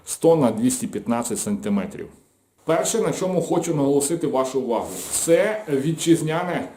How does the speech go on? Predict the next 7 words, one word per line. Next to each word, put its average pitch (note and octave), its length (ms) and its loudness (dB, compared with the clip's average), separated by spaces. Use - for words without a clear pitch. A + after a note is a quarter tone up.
виробництво. D3+ 640 2
Тобто, C3+ 200 -2
купуючи E3+ 500 0
ось D3 80 -2
такий D#3 280 -2
спальний C3+ 360 -2
мішок, G3+ 420 2